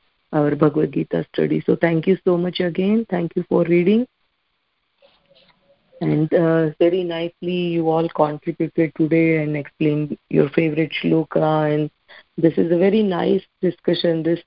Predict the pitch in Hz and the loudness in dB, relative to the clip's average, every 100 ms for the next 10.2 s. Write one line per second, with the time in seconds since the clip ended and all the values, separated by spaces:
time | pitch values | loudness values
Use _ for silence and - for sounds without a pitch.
0 | _ 165 170 _ _ _ 185 180 _ _ | _ -2 -2 _ _ _ -2 -2 _ _
1 | - - _ 202 208 220 220 202 202 190 | -20 -20 _ 2 2 2 -2 -6 -4 -2
2 | 185 208 214 - 220 208 196 190 190 180 | 0 -2 -6 -4 -4 -2 -2 -2 -2 -2
3 | 185 180 180 180 180 180 175 175 196 - | -2 -2 -2 -2 -2 -2 -2 -2 -4 -6
4 | - 180 - 208 208 196 190 190 185 190 | -4 -4 0 2 4 2 0 -2 -2 -4
5 | 180 175 - 165 156 165 - 170 160 - | -4 -4 -4 -2 0 -2 -2 -4 -4 -4
6 | 175 160 156 160 190 170 160 156 - _ | -2 0 0 0 0 0 0 -2 -4 _
7 | _ _ _ 151 151 - 180 170 165 156 | _ _ _ 2 2 0 -2 -2 -2 -4
8 | 165 156 160 156 156 156 - 170 165 151 | -8 -6 -4 -4 -4 -8 -4 -2 0 0
9 | 147 143 151 143 - 147 151 156 151 151 | -2 -2 -4 -4 -4 0 0 0 -2 -2
10 | 151 147 | -2 -2